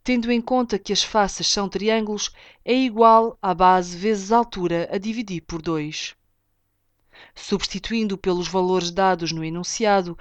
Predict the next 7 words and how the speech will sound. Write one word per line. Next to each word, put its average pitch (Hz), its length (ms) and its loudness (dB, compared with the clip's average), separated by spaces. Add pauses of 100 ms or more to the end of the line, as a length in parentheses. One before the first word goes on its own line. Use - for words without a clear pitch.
(260)
concluímos 262 640 0
que 254 260 -4
a 202 100 0
área 254 360 4
da 262 100 -2
face 165 340 0
triangular 202 720 0